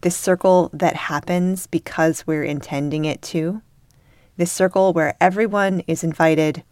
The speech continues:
who would like to do this work with us. Our first grounding exercise today will be very simple.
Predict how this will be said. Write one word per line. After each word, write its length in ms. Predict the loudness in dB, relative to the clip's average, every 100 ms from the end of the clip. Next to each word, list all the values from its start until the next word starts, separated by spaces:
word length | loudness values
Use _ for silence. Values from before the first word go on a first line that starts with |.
| _ _ _ _ _
who 160 | 0 4
would 220 | 4 4
like 440 | 2 0 -6 -18 -10
to 160 | -6
do 160 | -2 -2
this 240 | -4 -6
work 180 | -6 -6
with 160 | -6 -4
us. 300 | -6 -6 -18 _ _ _ _ _ _ _ _ _ _ _ _ _ _ _ -4
Our 120 | -4
first 420 | 0 2 2 0
grounding 380 | -2 2 4 2
exercise 500 | 0 -4 -6 -4 -6
today 300 | -2 -2 0
will 100 | -2
be 140 | -4 -4
very 340 | 0 2 2
simple. 580 | 0 -6 -6 -4 -6